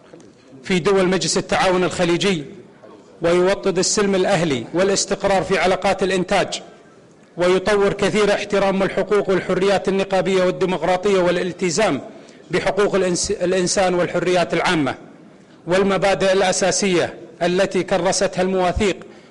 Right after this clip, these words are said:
والاتفاقيات ومعايير العمل العربية والدولية. كما سيكون لتأسيس اتحادنا العمالي الخليجي أثراً كبيراً على نصرة قضايانا الوطنية والمصيرية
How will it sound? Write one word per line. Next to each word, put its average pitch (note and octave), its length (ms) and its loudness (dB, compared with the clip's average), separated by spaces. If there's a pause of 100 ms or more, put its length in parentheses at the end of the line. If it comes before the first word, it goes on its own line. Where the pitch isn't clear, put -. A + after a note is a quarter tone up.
(120)
والاتفاقيات F#3+ 920 0
ومعايير F3 500 0
العمل F3+ 320 0
العربية E3+ 440 0
والدولية. E3+ 640 0 (680)
كما G3+ 260 2
سيكون F#3+ 480 0
لتأسيس F#3+ 480 0
اتحادنا F#3+ 520 -2
العمالي F#3 460 -2
الخليجي F#3 500 -2
أثراً F#3+ 220 -2
كبيراً F3 540 0 (520)
على F3+ 260 2
نصرة F#3+ 300 0
قضايانا F#3 600 0
الوطنية F#3 600 0 (460)
والمصيرية F#3 880 0